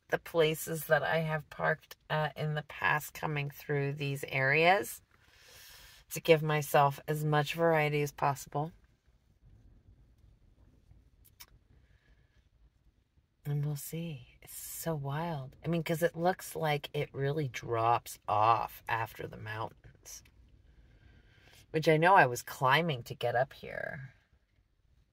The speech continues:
I could feel it, you know, with the gas pedal pressure. I was climbing elevation.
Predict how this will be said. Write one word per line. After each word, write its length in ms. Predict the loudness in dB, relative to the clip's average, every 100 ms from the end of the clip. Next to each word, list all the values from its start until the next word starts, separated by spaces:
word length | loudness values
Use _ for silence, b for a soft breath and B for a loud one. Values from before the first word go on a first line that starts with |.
| _ _ _ _ _ _ -20 -20 -20 _
I 80 | -4
could 160 | -2 -2
feel 340 | 0 4 4
it, 180 | 2 0 -6
you 120 | -4
know, 260 | -4 -8 -12
with 100 | -14
the 80 | -4
gas 320 | 0 0 -2
pedal 300 | -8 -10 -10
pressure. 600 | -8 -8 -8 -10 -10 -12 -16 b b b b _ _ _ -4
I 100 | -2
was 140 | -2
climbing 440 | -4 -2 0 -2 -4
elevation. 1160 | -2 2 6 6 4 2 2 2 0 -4 -6